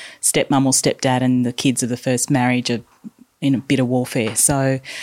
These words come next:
um, I guess one of the, the recommendations I like to make to people, and it depends on the family, is to have some discussions with the family about what the plans are.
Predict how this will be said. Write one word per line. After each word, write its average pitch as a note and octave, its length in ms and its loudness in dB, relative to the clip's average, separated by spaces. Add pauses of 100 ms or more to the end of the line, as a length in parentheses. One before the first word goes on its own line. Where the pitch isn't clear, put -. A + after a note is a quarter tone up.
(220)
um, B2+ 600 -2 (680)
I E3 60 2
guess E3+ 260 2
one E3 160 4
of C#3 100 0
the, C3+ 260 -12
the C3+ 180 0 (380)
recommendations D3 1000 2
I C#3 400 0 (400)
like D3+ 240 2
to G3+ 100 2
make F3+ 200 2
to - 80 -6
people, F#3 340 4
and D#3 160 2
it - 60 -4
depends D3+ 320 0
on D3 100 2
the C#3+ 60 0
family, D3+ 340 2
is - 80 0
to - 100 0
have E3+ 200 2
some E3 160 2
discussions C3+ 680 0
with D3+ 200 0
the B2+ 80 -2
family C#3 400 2
about B2+ 260 -2
what - 280 -2
the B2+ 180 2
plans C#3+ 480 0
are. F#3+ 300 0